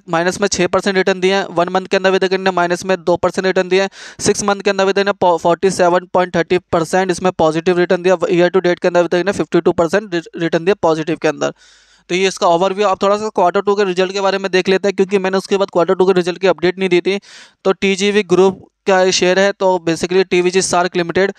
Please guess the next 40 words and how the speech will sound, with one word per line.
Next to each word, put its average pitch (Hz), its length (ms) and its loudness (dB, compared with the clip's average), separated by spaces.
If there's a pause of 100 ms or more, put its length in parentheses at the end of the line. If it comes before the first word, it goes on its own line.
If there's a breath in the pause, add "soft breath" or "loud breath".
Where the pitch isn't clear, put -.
(200 loud breath)
तो 180 80 2
इनका 175 220 0
मार्केट 175 400 -2
कैप 180 260 0
है 190 140 -2
चार 170 240 2
सौ, 202 300 -2 (360)
अ, 156 160 2
फ़ोर, 190 500 -2
फ़ोर 175 380 -2
हंड्रेड 175 240 -2
सेवेंटी 170 380 -2
नाइन 165 240 -2
करोड़ 180 280 0
का, 196 200 0 (380 loud breath)
स्टॉक 185 340 -2
पे 190 100 2
ये 190 80 2
तेरह 175 240 0
पॉइंट 175 240 -4
वन 175 200 0
है, 190 100 -2 (400 loud breath)
अ, 160 300 2 (100)
आरओ 180 300 2
रिटर्न, 175 360 -2
अ, 160 340 0 (100)
आरओसी 180 760 0
इसका 180 220 -2
है 175 160 2
नौ 165 240 0
पॉइंट 170 320 -4 (560)
तीस 175 160 0
परसेंट, 185 380 -2
अ, - 40 -16 (840 loud breath)
बुक 170 280 -2
वैल्यू 185 240 2
इसकी 190 200 -2
है 185 60 0
फिफ्टी 180 320 -4
उन-, 165 320 -2